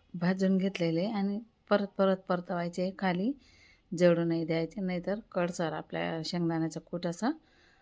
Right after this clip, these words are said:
कडसर होऊन जातं. त्यासाठी बघा, मी आता गार होण्यासाठी इथं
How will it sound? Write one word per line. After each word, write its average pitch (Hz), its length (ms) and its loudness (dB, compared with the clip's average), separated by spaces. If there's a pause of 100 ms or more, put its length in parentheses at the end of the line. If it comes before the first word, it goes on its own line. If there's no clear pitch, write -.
(180)
कडसर 175 400 0
होऊन 165 200 0
जातं. 156 360 -4 (540)
त्यासाठी 170 420 -4
बघा, 165 260 -4
मी 208 140 2
आता 196 180 -4
गार 190 300 0
होण्यासाठी 170 540 -4
इथं 196 240 -6